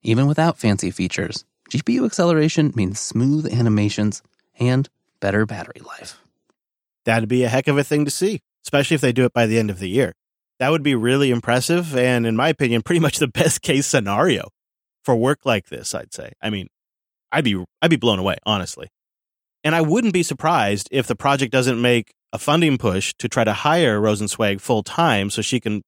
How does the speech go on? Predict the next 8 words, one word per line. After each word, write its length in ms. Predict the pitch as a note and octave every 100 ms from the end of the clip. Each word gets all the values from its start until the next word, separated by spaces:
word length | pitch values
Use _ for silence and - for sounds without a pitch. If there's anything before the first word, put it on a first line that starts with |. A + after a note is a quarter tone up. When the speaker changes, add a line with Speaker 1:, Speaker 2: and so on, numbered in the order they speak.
| _ _ -
Speaker 2:
really 280 | C3+ B3 D3
get 160 | D#3
this 160 | C#3 -
thing 260 | A2+ F#2+ - _
across 300 | - A#2 A#2+
the 100 | -
finish 300 | - A#2+ -
line. 220 | E2 -